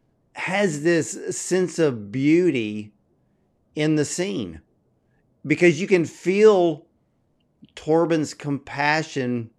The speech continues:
for Carl in that very moment. And I think right then and there, that's when they really started to bond with one another, even though they weren't,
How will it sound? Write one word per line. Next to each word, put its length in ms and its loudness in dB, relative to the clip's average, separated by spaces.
for 200 -8
Carl 500 0
in 100 -4
that 180 -6
very 520 -4
moment. 680 -4
And 120 -10
I 140 -2
think 420 -6
right 440 -4
then 180 -4
and 200 -6
there, 540 -4
that's 380 -2
when 160 -2
they 120 0
really 300 -2
started 720 -4
to 120 -8
bond 840 0
with 200 -6
one 240 -2
another, 760 -4
even 340 2
though 200 4
they 160 2
weren't, 460 0